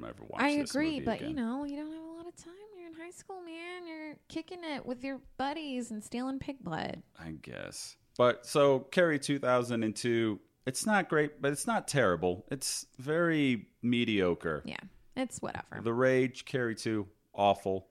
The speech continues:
Speaker 1: And then that brings us to Carrie twenty thirteen
Speaker 2: Mm-hmm.
Speaker 1: with Chloe
Speaker 2: Moritz.
Speaker 1: Moritz. And
Speaker 2: And Julianne Moore.
Speaker 1: Be up,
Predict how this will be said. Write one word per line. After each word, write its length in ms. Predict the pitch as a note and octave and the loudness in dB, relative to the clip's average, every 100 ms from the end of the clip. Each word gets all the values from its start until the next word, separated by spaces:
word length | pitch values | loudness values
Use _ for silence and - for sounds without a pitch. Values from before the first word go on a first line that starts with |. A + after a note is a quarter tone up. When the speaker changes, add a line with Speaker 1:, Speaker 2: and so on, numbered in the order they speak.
| _ _ _ - | _ _ _ -2
Speaker 1:
And 80 | |
then 100 | G2 G#2 | 2 4
that 220 | A#2+ A#2 | 4 4
brings 280 | A#2 A2 G#2+ | 2 4 4
us 220 | G2+ - | 4 2
to 440 | - G#2+ F#2+ F2+ F2 | -2 0 0 0 -4
Carrie 500 | - B2+ A#2 A2 G#2 | -2 2 6 4 2
twenty 360 | G2+ - A#2 G#2+ | -2 -4 0 0
thirteen 680 | G#2+ G2+ E2+ G#2 F#2+ F2 F2 G3 | 0 -2 0 2 2 2 -2 -4
Speaker 2:
Mm-hmm. 200 | F#3 F3+ - _ - | -4 -4 -8 _ -16
Speaker 1:
with 180 | E2 | -16
Chloe 640 | - A2+ G#2 G#2 G2 G2 - _ _ - | -8 0 4 4 4 0 -4 _ _ -12
Speaker 2:
Moritz. 800 | F#3+ F#3+ F#3 G3 C#4+ _ - - | -8 -4 -4 -4 -6 _ -20 -10
Speaker 1:
Moritz. 840 | F2 F#2 F2+ D#2+ D#2+ E2 - - - _ _ - | -4 -2 0 -2 -4 -6 -8 -10 -12 _ _ -6
And 800 | G#2 A2 G#2+ G#2+ G#2+ G#2+ G#2 G2+ | 0 4 4 4 4 4 2 0
Speaker 2:
And 160 | C#4 B3+ | -4 -4
Julianne 540 | D4+ G4+ B4 A#4+ A4+ | -4 -2 -2 -4 0
Moore. 580 | F4+ D5 D#4 A#2 D#2+ A#3 _ _ - | 0 2 0 -2 -8 -14 _ _ -12
Speaker 1:
Be 200 | A2+ B2 | -4 -2
up, 240 | B2+ - | -2 -6